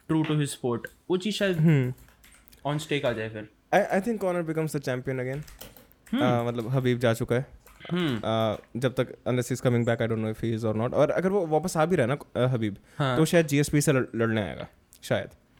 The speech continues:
Speaker 1: क्योंकि ईजी
Speaker 2: ओके।
Speaker 1: फाइट है।
Speaker 2: अ, नहीं, because जीएसपी is a, like, a legend,
Speaker 1: हाँ।
Speaker 2: right? और, अ, उसके फादर का so-, somehow ड्रीम था कि वो जीएसपी से लड़े।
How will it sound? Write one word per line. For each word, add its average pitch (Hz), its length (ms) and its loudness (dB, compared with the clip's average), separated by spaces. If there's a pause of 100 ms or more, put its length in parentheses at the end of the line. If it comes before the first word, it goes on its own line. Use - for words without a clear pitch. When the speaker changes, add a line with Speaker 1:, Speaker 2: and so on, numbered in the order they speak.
(100)
Speaker 1:
क्योंकि 147 180 0
ईजी 139 180 2
Speaker 2:
ओके। - 20 4
Speaker 1:
फाइट 147 240 2
है। 113 80 0 (720)
Speaker 2:
अ, 143 280 2
नहीं, 120 320 -4
because 123 300 -2
जीएसपी 131 720 -2
is 135 60 -2
a, 123 120 4
like, 120 240 0
a 113 300 0
legend, 117 280 0 (380)
Speaker 1:
हाँ। 120 280 0
Speaker 2:
right? 127 160 -4 (160)
और, 120 220 0
अ, 113 320 0 (360)
उसके 143 260 2
फादर 127 440 2
का 131 120 2
so-, 127 220 -2
somehow 123 340 0
ड्रीम 113 240 -2
था 110 120 -4
कि 110 100 -2
वो 107 100 4
जीएसपी 107 300 0
से 107 100 0
लड़े। 95 200 0